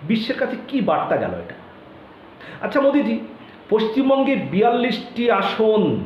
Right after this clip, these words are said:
লোকসভা আসন, তার মধ্যে কটি আসনে আপনি মুসলিম প্রার্থী করেছেন, যেখানে চৌত্রিশ থেকে পঁয়ত্রিশ শতাংশ মুসলিম ভোটার?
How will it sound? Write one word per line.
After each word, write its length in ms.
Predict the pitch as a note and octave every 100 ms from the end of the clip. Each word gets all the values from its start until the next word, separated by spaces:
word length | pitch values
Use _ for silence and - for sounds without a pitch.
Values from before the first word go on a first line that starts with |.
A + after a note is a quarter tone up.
| - C3+
লোকসভা 440 | E3+ - A3 F#3+
আসন, 320 | F3 - D#3+ G#2 - - - - - - - - - - - - -
তার 120 | F3+ F#3+
মধ্যে 160 | A3 G#3+ - -
কটি 680 | G#3+ B3 A#3+ D4 C#4+ C#4 E3+ - - - -
আসনে 460 | - F3 - B3 A3
আপনি 240 | G#3+ A#3+
মুসলিম 600 | F#3 D3 F#3 F#3+ G#3+ A3+ F#3+
প্রার্থী 440 | F3 C#3 - G3
করেছেন, 360 | F#3 F#3 F#3+ F#3+
যেখানে 200 | D3+ D#3+ E3 -
চৌত্রিশ 520 | E3 F#3 F#3+ A3 A3 -
থেকে 420 | G#3+ G#3+ G3+ G3 - - - - - - - - - - -
পঁয়ত্রিশ 460 | D#3+ F#3 F#3 G3+ -
শতাংশ 360 | F#3 F#3 F#3
মুসলিম 460 | D#3+ C#3+ C#3+ F#3 D#3
ভোটার? 340 | - A2+ D3